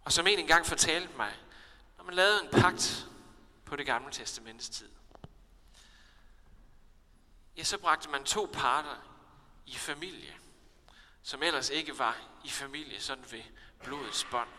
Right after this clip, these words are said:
Så var man at betragte som et fællesskab på lige fod med en familie.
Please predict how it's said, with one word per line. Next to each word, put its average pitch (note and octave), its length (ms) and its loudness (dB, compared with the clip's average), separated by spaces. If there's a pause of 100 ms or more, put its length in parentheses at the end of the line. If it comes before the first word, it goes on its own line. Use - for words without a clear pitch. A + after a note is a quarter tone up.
(880)
Så - 120 -2
var F#3+ 160 10
man G3+ 120 6
at D#3 100 4
betragte D#3 640 2 (560)
som C#3 260 0 (340)
et D3 120 -4
fællesskab C3 720 -2 (580)
på C#3 80 -10
lige D3 200 -12
fod C#3 280 -8
med A2 120 -18
en A2+ 60 -18
familie. - 480 -12